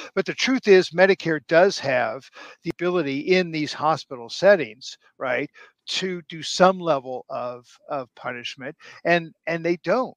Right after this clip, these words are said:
And why is that? Because of the cozy relationship that exists between the regulators and, and the hospital providers in particular.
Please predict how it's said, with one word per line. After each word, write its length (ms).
And 140
why 160
is 220
that? 240
Because 300
of 60
the 140
cozy 400
relationship 680
that 100
exists 720
between 420
the 100
regulators 800
and, 480
and 320
the 60
hospital 420
providers 560
in 80
particular. 560